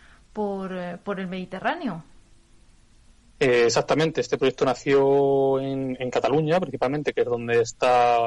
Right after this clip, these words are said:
Speaker 2: uno de los, de los centros responsables de, de observadores del mar. Y a partir de ahí, de, de esas playas, eh, en la ciudad de Barcelona, se fue, se fue extendiendo por, pues, por toda Cataluña principalmente,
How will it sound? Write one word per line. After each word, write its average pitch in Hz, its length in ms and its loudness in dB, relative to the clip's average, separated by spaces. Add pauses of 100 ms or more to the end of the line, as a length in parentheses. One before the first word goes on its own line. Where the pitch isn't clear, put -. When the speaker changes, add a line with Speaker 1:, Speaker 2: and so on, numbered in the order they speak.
(360)
Speaker 2:
uno 123 280 0
de 117 100 4
los, 117 460 0
de 117 240 -4
los 110 220 0
centros 123 280 -2
responsables 120 720 0
de, 107 220 -2 (320)
de 113 140 -8
observadores 113 500 2
del 110 140 -6
mar. 139 180 0 (840)
Y 123 520 4
a 120 120 2
partir 120 300 0
de 123 80 0
ahí, 135 160 4
de, 117 240 2
de 117 100 0
esas - 260 -4
playas, 117 840 0
eh, 117 640 -4 (260)
en 117 280 -12
la 110 80 -8
ciudad 117 180 0
de 120 60 2
Barcelona, 131 500 2 (300)
se - 200 0
fue, 113 560 4
se - 120 -2
fue - 140 0
extendiendo 123 380 -4
por, - 180 -8 (160)
pues, 113 160 -10
por 120 160 -8
toda 117 180 -2
Cataluña 123 400 0
principalmente, 160 720 0